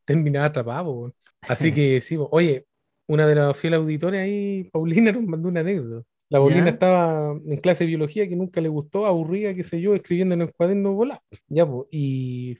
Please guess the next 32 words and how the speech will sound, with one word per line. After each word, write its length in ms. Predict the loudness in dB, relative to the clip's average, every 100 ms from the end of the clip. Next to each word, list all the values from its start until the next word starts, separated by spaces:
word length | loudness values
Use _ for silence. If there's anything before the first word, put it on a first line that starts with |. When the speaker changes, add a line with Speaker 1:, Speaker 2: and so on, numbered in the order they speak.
| _ _ -8
Speaker 1:
y 80 |
estaban 420 | -4 0 2 2 2
todos 260 | 2 2 2
como 460 | 0 2 2 0
de-, 180 | -2 -4
conversando 720 | -2 -2 -2 -6 -12 -6 -2
y 60 | 0
no 100 | 0
pescando 400 | 0 -2 -2 0
la 140 | 0
clase, 240 | -2 -4 -2
pues, 100 | -2
y 40 |
el 80 | 0
profe 200 | -2 -2
se 120 | 0
indignó, 520 | 0 0 -4 -2 -2 -2
pues, 140 | -6
weón. 160 | -10 -16 _ _ -6
Y 60 | -2
dijo, 180 | 0 2
"Usted 500 | 0 0 -2 -2 -2 0
y 60 |
la 100 | 0 0
generación 640 | 0 0 -2 -2 -4 -4
de 60 |
ahora 360 | -6 -6 -4 -2
son 200 | 0 2
unos 160 | 4 4
irrespetuosos, 640 | 2 -2 -4 -4 -6 0
nunca 260 | 0 2 0
nos 160 | -2